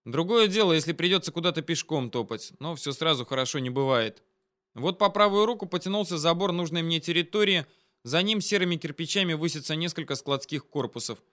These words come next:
И зомби на территории не так уж и много, если честно. Не манит их сюда ничто, наверное, да и зайти сложно. Мертвецы из города валят, а вход на территорию с шоссе.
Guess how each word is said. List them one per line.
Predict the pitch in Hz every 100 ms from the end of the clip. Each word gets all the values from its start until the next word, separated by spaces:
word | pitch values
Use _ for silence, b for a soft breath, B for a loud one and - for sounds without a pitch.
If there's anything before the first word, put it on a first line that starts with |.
| _ _ _ _ _
И | 131
зомби | 147 247 214
на | 190
территории | 175 180 175 220 196
не | 170 170
так | 196 196
уж | -
и | 190
много, | 196 160 117
если | 117 135
честно. | 131 - 113 - 98 - _ _ _ _ _ -
Не | 147 208
манит | 247 226 143
их | 123
сюда | 143 131
ничто, | 123 120 - 123
наверное, | 117 113 113 113 107
да | 107 135
и |
зайти | 147 175 170 208
сложно. | 175 170 127 110 101 - _ _ _ _
Мертвецы | - 151 175 202 240 226
из | 175
города | 185 208 175 175
валят, | 190 208 165
а | 143
вход | 135 147 160
на | 147
территорию | 151 147 175 156 135
с |
шоссе. | - 143 - - 123